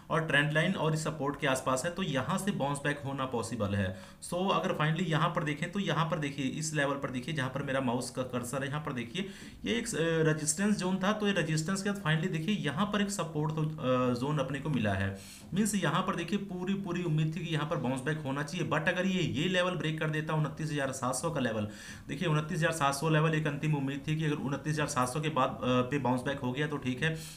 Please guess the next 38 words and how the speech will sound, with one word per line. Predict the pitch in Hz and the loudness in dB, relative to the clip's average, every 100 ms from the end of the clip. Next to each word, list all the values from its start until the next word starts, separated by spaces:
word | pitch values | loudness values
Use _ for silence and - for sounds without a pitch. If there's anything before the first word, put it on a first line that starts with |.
| - - | -8 -2
otherwise | 156 226 220 185 | 2 4 4 4
हम | 190 | 2
यहाँ | 180 | 2
पर | 180 202 156 | 0 -2 0
बिल्कुल | 185 196 214 214 | 2 2 2 2
clear | 208 180 180 170 | 0 -2 0 0
cut | 175 | 0
यहाँ | 165 160 | 0 0
पर | 165 | 2
उनतीस | 156 156 156 | 2 2 2
हज़ार | 151 139 | 2 2
का | 143 | 2
level | 131 131 | 2 2
देखने | 117 107 117 | 0 0 0
वाले | 110 104 | 0 0
थे। | 101 101 - - - | -2 -6 -6 -12 -2
अभी | 147 185 | 2 2
भी | 226 | 2
देखिए | 196 202 202 | 2 4 4
मैं | 196 | 4
बता | 175 165 | 4 4
रहा | 170 | 4
हूँ | 175 | 2
कि | 185 | 2
अगर | 175 - 151 160 | 0 0 0 0
हम | 156 151 | 0 -2
अभी | 139 156 | -2 2
भी | 196 202 | 6 6
अगर | 180 | 4
उनतीस | 180 165 180 | 0 -2 -2
हज़ार | 175 | 0
सात | 160 156 | 2 2
सौ | 156 165 | 2 0
का | 160 | 2
लेवल | 147 | 2
break | 147 139 139 | 2 0 -2
करते | 127 135 | -2 0
हैं | 151 | -2